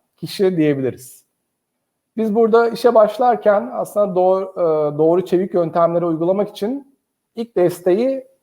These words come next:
e, İK departmanımızdan aldık. Bize iki tane deneyimli koç atadı. Fakat projelerimiz çoğaldıkça çevik koçların işe yetişmesi imkansız hale geldi.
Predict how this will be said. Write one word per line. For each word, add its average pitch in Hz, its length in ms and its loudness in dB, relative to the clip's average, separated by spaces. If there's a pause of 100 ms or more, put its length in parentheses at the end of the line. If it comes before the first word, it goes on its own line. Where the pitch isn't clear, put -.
e, 180 440 4
İK 190 260 -2
departmanımızdan 160 840 4
aldık. 120 340 0 (480)
Bize 156 140 -6
iki 185 240 -8
tane 165 340 2
deneyimli 160 680 0 (320)
koç 180 220 2
atadı. 113 380 -2 (680)
Fakat 214 400 0
projelerimiz 190 540 2
çoğaldıkça 165 960 4 (140)
çevik 175 360 -2
koçların 175 800 0
işe 190 180 -2
yetişmesi 185 920 -2
imkansız 156 580 0
hale 120 260 6
geldi. 113 520 -2